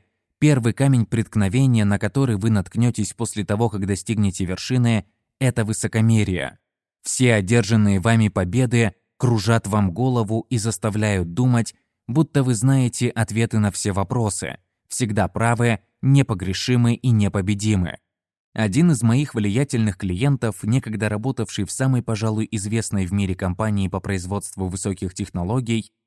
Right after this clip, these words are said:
как-то доверительно рассказал мне, что понял, что дела компании пойдут резко под уклон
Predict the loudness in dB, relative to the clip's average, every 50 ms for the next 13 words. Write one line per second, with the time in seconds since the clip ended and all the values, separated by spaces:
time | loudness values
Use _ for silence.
0 | _ _ -2 -2 -2 0 -2 -2 -2 0 0 0 0 0 0 0 0 0 0 0
1 | -2 -4 -4 -6 -4 -4 -2 0 0 0 0 2 2 0 0 -2 -6 _ _ _
2 | _ _ _ _ -14 -6 -2 -2 -2 -2 -2 0 0 2 2 2 0 -2 -4 -4
3 | -4 -4 -2 -2 -2 -2 -2 -2 -2 -2 -2 -2 -2 0 0 0 0 0 -2 -2
4 | -4 -2 -2 -4 -4 -4 -4 -4 -4 -4 -6 -8 -6 -6 -6 -6 -6 -6 -6 -4
5 | 0 0 2 0 0